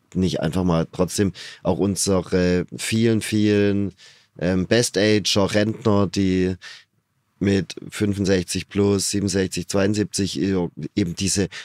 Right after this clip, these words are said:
die Wohnmobilhäfen anfahren und dort camp-,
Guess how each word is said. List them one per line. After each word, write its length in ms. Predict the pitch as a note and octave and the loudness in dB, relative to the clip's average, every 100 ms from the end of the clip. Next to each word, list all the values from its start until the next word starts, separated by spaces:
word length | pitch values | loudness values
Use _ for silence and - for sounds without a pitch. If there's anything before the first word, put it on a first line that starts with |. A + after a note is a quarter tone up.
| - | 0
die 140 | C#3+ | 2
Wohnmobilhäfen 1080 | G2 G2+ G#2+ F#2+ G#2+ E2 G2 G2+ G#2 G2+ G2 | 4 2 2 2 0 0 2 2 2 0 0
anfahren 720 | - G2 G#2 - F#2 F#2+ G2 G2 | 0 -2 -2 0 2 2 0 0
und 220 | G2+ F#2 | -2 0
dort 200 | G#2+ - | 0 0
camp-, 300 | A2 G#2 | 0 0